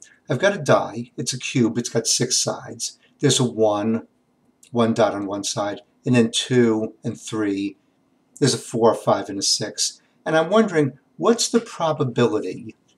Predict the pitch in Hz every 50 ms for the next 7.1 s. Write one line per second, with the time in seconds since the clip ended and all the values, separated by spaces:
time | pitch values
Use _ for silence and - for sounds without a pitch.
0 | _ - - - - - - 160 175 190 202 208 185 156 139 113 - 117 107 107
1 | 110 107 107 - _ _ _ - - 127 120 117 107 - 113 113 110 - - -
2 | 107 92 - - - - - - - _ _ _ _ _ _ _ _ _ _ _
3 | _ _ _ _ _ _ _ _ _ _ - - - 165 156 151 202 202 185 165
4 | 165 170 - - - 254 233 - 226 233 220 - - - 180 165 143 147 139 113
5 | 131 120 107 110 110 107 107 120 131 131 147 147 139 - - - - 175 170 160
6 | - - 156 143 127 113 117 113 - - - 120 107 107 107 - - - - -
7 | - -